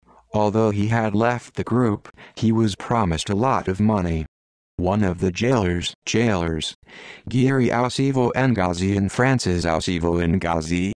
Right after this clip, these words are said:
friends of Ribeiro who acted as one of the jailers, jailers. Nabil Mustafa, known as Bilna, pizza delivery man, one of the jailers, jailers.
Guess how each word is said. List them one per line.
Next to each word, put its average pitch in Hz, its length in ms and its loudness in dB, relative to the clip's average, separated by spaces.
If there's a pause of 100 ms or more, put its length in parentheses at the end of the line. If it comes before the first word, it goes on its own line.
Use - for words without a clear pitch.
(220)
friends 87 540 -2
of 85 120 -2
Ribeiro 92 500 0
who 110 180 0
acted 127 340 -2
as 90 200 -2
one 95 180 0
of 92 120 -2
the 87 100 -2
jailers, 90 580 -2 (140)
jailers. 87 680 -2 (520)
Nabil 98 520 2
Mustafa, 113 920 0 (260)
known 104 380 2
as 101 180 0
Bilna, 98 500 0 (300)
pizza 117 400 -4
delivery 110 480 2
man, 95 400 0 (240)
one 101 300 0
of 90 140 -2
the 95 120 0
jailers, 95 640 0 (100)
jailers. 87 720 -2